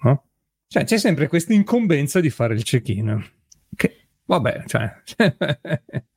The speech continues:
poi lo devi fare entro ventiquattro ore, non lo puoi, cioè, se lo fai prima devi pagare, insomma, è sempre,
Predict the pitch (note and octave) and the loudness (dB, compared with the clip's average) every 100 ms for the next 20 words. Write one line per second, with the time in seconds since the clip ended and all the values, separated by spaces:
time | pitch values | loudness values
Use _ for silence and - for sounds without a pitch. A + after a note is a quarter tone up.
0 | _ - - - - _ _ - C3 B2 | _ -18 -18 -20 -20 _ _ 0 2 2
1 | A#2 C3 B2 B2+ A#2+ A#2+ B2 B2 A#2 B2+ | 0 -2 0 0 0 0 0 0 0 0
2 | B2+ A#2 C#3+ B2+ C3 B2 A#2+ B2 B2+ B2 | -2 0 0 0 0 0 0 0 0 -2
3 | A#2+ B2+ B2+ A#2+ A#2 C3 A#2+ B2+ A2+ A#2 | 0 -2 0 -4 -2 -2 -2 -2 -2 -2
4 | A#2 A#2+ A#2+ B2 A#2+ B2 B2 A#2+ B2+ A#2 | -2 0 -2 -2 0 0 0 0 -2 -6
5 | - C#3 D3+ F#3 F#3 D3+ C#3+ B2 A#2 | -8 -6 -6 -6 -4 -4 -2 -2 -2